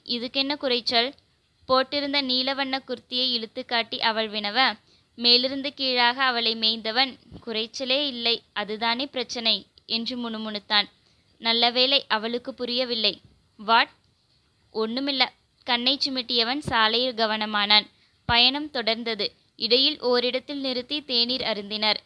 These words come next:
காரிலேயே அமர்ந்து விட்டவளுக்கு வாங்கி வந்து கொடுத்தான். மீண்டும் பயணம் ஆரம்பமாக அவளுக்கு தூக்கம் கண்களை சுழற்றியது. சீட்டை பின்னாடி இழுத்து விட்டுட்டு படுத்து தூங்கு.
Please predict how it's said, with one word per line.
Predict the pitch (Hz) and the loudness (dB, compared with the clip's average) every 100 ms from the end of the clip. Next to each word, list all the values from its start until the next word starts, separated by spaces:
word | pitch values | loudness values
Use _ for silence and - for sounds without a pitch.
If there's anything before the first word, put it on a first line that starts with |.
| _ _ - | _ _ 0
காரிலேயே | 233 233 254 254 262 285 | 4 4 4 2 2 2
அமர்ந்து | 294 254 240 240 | 0 -2 -4 -6
விட்டவளுக்கு | 240 233 233 220 220 214 294 | -6 -6 -4 -4 -4 -6 -2
வாங்கி | 240 233 240 | 0 0 -2
வந்து | 247 247 240 | -8 -8 -6
கொடுத்தான். | 220 208 - 202 190 _ _ _ | -6 -6 0 0 0 _ _ _
மீண்டும் | 247 269 262 320 | 0 0 0 -4
பயணம் | 349 233 226 247 247 | 2 4 6 4 2
ஆரம்பமாக | 233 220 226 214 214 208 262 | 2 2 -2 -4 -2 0 0
அவளுக்கு | 277 - 220 220 220 233 | 0 2 0 -4 -6 -10
தூக்கம் | 262 262 285 277 | -8 -6 -6 -6
கண்களை | 247 226 233 254 - | -6 -4 -2 -2 -4
சுழற்றியது. | 240 220 - 226 208 208 - _ _ _ _ _ _ _ | -6 -6 -4 -4 -2 -4 -4 _ _ _ _ _ _ _
சீட்டை | - 277 277 302 311 | -10 -4 -2 0 -4
பின்னாடி | 285 247 262 | -4 0 2
இழுத்து | 285 277 254 269 | 2 -2 -4 -8
விட்டுட்டு | 240 233 240 | -8 -8 -8
படுத்து | 254 226 240 254 | -2 -2 -2 -10
தூங்கு. | 233 226 214 202 | -10 -8 -2 -2